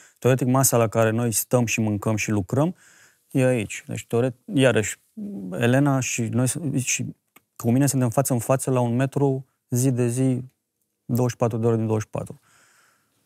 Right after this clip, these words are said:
Uh, cred că am avut noroc că putem să, că rezistăm să facem asta împreună.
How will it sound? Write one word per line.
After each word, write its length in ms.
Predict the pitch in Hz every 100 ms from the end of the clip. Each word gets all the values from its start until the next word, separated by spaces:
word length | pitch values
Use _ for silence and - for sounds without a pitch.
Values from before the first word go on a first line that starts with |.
| _ -
Uh, 160 | 117 107
cred 120 | 139
că 60 | 143
am 60 |
avut 140 | 139 147
noroc 340 | 135 117 -
că 240 | - 104 104 117 _ -
putem 300 | - 110 110
să, 140 | 104 117 151 117
că 100 | 113
rezistăm 400 | 107 107 - 107
să 120 | -
facem 280 | 110 98 107
asta 180 | 101 104
împreună. 540 | 92 104 110 143 165